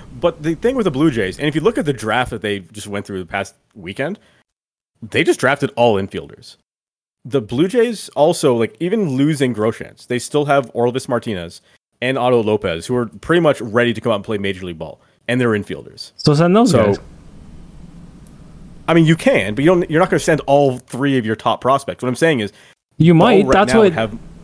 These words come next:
Speaker 2: that's what the former G M did.
Speaker 1: And he got, yes, and he got chastised and lost his job essentially when Mark Shapiro came here
Speaker 2: Right,
Speaker 1: and said,
Speaker 2: because
Speaker 1: "Look
Speaker 2: we
Speaker 1: what
Speaker 2: have,
Speaker 1: you did
Speaker 2: because
Speaker 1: to
Speaker 2: we
Speaker 1: us."
Speaker 2: had forty-year-olds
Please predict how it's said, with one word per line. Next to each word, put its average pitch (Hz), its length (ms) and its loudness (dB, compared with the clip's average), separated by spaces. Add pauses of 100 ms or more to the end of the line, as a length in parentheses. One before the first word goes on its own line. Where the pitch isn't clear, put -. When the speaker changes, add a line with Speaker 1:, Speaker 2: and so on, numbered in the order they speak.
(120)
Speaker 2:
that's 196 180 0
what 202 140 -2
the 160 80 2
former 220 360 6
G 143 160 6
M 135 160 6
did. 143 460 4 (1800)
Speaker 1:
And - 360 -8
he 160 140 2
got, 143 360 0 (280)
yes, 139 280 2
and 143 120 -2
he 147 80 -2
got 135 200 0
chastised 117 600 -2 (460)
and 127 160 -4
lost 131 280 0
his 120 160 -4
job 113 280 0
essentially 104 520 -8
when 101 240 -6
Mark 110 180 -4
Shapiro 113 460 0
came 92 240 -10
here 87 240 -10 (160)
Speaker 2:
Right, 214 140 4
Speaker 1:
and 147 80 2
said, 180 80 4
Speaker 2:
because 196 160 4
Speaker 1:
"Look 185 40 2
Speaker 2:
we 202 60 6
Speaker 1:
what 190 60 4
Speaker 2:
have, 196 100 0
Speaker 1:
you 151 40 -14
did - 80 2
Speaker 2:
because 208 200 4
Speaker 1:
to 180 40 0
Speaker 2:
we 202 80 4
Speaker 1:
us." 165 60 4
Speaker 2:
had 185 220 0
forty-year-olds 156 1080 6